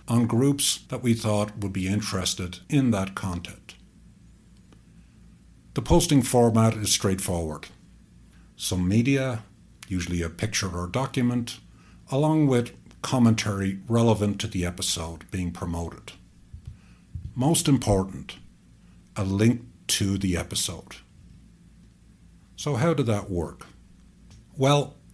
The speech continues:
I didn't release an episode in July, and yet our downloads climbed back to almost the same level as the March peak,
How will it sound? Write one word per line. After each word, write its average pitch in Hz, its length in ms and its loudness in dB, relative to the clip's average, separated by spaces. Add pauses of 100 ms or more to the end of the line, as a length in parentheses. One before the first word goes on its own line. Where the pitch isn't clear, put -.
I 127 120 -2
didn't 170 340 2
release 113 400 2 (100)
an 98 140 0
episode 90 560 -2
in 82 100 -4
July, 76 440 -8 (560)
and 113 180 6
yet 143 340 0
our 107 140 0
downloads 120 720 0
climbed 104 320 -2
back 95 340 -4
to 98 260 -6
almost 127 540 0
the 98 100 -6
same 107 460 0
level 92 480 -2
as 87 220 -4
the 85 80 -8
March 90 460 -4
peak, - 400 -14